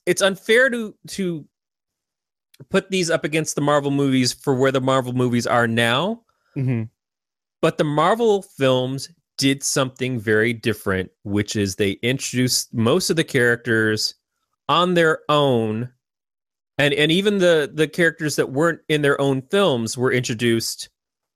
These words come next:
Speaker 1: in separate movies before they brought them together for the Avengers. So by the time Avengers happened, we had seen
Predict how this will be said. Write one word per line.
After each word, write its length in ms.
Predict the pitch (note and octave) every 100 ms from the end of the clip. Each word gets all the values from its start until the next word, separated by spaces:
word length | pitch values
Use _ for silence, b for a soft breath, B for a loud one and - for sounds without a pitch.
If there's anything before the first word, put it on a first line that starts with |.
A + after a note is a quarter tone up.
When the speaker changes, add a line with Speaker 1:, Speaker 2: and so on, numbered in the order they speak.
| _ _ _ _
Speaker 1:
in 200 | D#3 C#3+
separate 380 | C3 E3+ D#3 C#3
movies 300 | C3+ B2+ A#2+
before 540 | C#3+ C#3 - D3 E3+
they 100 | D#3+
brought 240 | C3+ C3 A#2+
them 120 | B2
together 320 | A2 A2 G#2+
for 160 | G2 G#2
the 120 | G2+
Avengers. 420 | F#2+ F2+ - -
So 80 | E3
by 200 | D#3 C4+
the 100 | D4+
time 180 | A3+ G#3
Avengers 360 | E3+ E3+ C#3+
happened, 420 | F3+ F3+ D#3 G#2+ G#2+
we 140 | F3+
had 140 | G3
seen 640 | - - G#3+ G3 C3 G2+